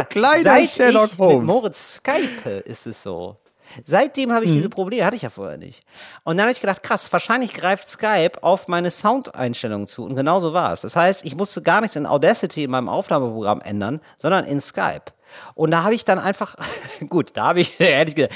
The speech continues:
Speaker 2: da wollen wir auch ehrlich miteinander sein, da habe ich dann natürlich einfach mal alles ausprobiert <laughs> und alle Knöpfe gedrückt. So, und dann habe ich irgendwann festgestellt, ah, der ist es. Der Knopf ist es wohl.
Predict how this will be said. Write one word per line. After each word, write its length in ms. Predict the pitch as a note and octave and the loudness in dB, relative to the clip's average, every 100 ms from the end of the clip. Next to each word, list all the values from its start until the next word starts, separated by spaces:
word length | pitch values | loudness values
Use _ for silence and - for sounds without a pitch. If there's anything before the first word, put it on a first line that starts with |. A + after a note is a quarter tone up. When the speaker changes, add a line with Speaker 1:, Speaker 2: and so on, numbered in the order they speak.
| - | -2
Speaker 2:
da 120 | C3+ C#3 | 0 4
wollen 200 | D#3+ D#3 | 4 6
wir 120 | D3 | 6
auch 120 | G3 | 6
ehrlich 340 | - D#3+ F#3+ | 4 2 0
miteinander 480 | F3 G3 F#3 G3 G3+ | 2 2 2 2 2
sein, 300 | G3 G3 G#3 - - A3+ | 4 2 0 -6 -12 -4
da 100 | C3+ | 2
habe 140 | D#3+ F3 | 2 2
ich 40 | |
dann 140 | F3+ | 0
natürlich 260 | E3+ D3+ D#3 | 0 0 2
einfach 220 | E3 D#3+ | 2 2
mal 80 | D#3+ | 2
alles 220 | D#3 D3+ | 2 0
ausprobiert 680 | - D#3 - D4 D#3+ G#3 A3 - - - | 4 2 2 -4 0 0 0 -4 -14 -4
<laughs> 720 | F3+ - - _ C#4 C#4 D4+ | -4 -4 -20 _ -4 2 2
und 120 | D3+ D3 | 2 0
alle 180 | D#3 D#3+ | 2 2
Knöpfe 360 | E3 E3 D3+ | 2 0 0
gedrückt. 440 | C3+ D3+ G3+ - - - - - - - - | -6 0 2 2 -6 -16 -18 -20 -18 -18 2
So, 140 | G#3 | 4
und 80 | F3+ | 6
dann 120 | E3 | 6
habe 120 | F#3+ | 4
ich 60 | F#3 | 2
irgendwann 300 | F3+ G3+ G3+ | 2 2 2
festgestellt, 460 | G#3 G3 G#3 G3+ G3+ | 0 -2 -4 -4 0
ah, 120 | G3 | 2
der 160 | F#3 C3+ | 4 2
ist 120 | A2+ | 0
es. 220 | G2 - _ _ _ | -8 -12 _ _ _
Der 120 | D#3 E3 | 0 2
Knopf 260 | E3+ D#3 | 2 0
ist 80 | D3 | -2
es 180 | A#2 G2+ | -4 -4
wohl. 220 | F#2+ E2 | -6 -6